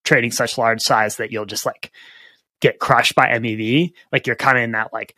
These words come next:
one thousand to hundred thousand dollar trading range, right? Like, Uniswap is the best place to trade m-,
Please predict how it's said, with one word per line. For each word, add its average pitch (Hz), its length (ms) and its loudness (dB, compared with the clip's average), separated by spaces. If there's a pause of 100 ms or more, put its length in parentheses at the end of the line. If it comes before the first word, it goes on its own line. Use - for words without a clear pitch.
(420)
one 131 300 4
thousand 120 840 2
to 113 680 -2 (520)
hundred 131 400 -2
thousand 120 340 4
dollar 123 400 4
trading 113 380 -4
range, 143 500 2 (440)
right? 165 300 4
Like, 123 260 2
Uniswap 175 460 6
is 139 120 2
the 127 80 -2
best 110 260 -2
place 113 220 -4
to 117 80 -16
trade - 320 -8 (640)
m-, 143 180 -6